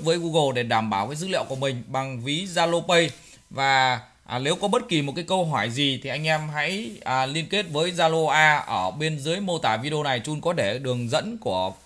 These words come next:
à, Zalo A. Hoặc là anh em có thể là truy cập vào cái mã Q R code của Gatiki. Đây là cái mã Q R code Zalo A của Gatiki. Và anh em sẽ, à, truy cập bằng điện thoại nhá.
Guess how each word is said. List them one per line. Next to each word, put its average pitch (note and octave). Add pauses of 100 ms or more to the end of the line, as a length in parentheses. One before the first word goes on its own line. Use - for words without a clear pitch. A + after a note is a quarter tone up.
(120)
à, A#2
Zalo D3
A. D3 (340)
Hoặc D#3+
là C#3
anh D#3+
em E3
có F3
thể D#3+
là B2+
truy E3+
cập D3+
vào B2+
cái D3
mã D#3+
Q E3
R -
code A3
của G2 (200)
Gatiki. D3 (1300)
Đây E3
là E3+
cái F3
mã E3+
Q F3+
R B2+
code G#3+
Zalo F3
A E3+
của A2+
Gatiki. D#3+ (280)
Và D3
anh E3
em F3+
sẽ, F#3 (380)
à, D#3
truy F#3
cập E3
bằng C#3+
điện C#3
thoại D3
nhá. F#3+